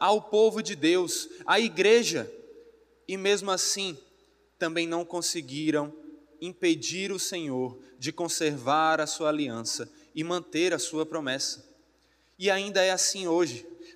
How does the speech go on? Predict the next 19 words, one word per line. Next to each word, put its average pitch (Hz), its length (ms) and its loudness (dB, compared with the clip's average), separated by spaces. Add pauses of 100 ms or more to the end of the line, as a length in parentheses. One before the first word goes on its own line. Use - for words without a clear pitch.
Pessoas, 190 580 2
inimigos 185 680 -4
de 151 120 -10
Deus, 151 380 2 (160)
se - 140 -4
levantam 214 440 2
a 196 60 4
todo 202 240 -2
momento, 180 520 -4 (180)
nas 185 200 2
mais 220 220 4
diversas 196 440 0
áreas, 175 500 0 (220)
seja 220 640 4 (180)
fazendo 208 420 2
perseguição 196 1000 0 (320)
na, 185 440 2
no 185 160 -6
trabalho, 160 640 4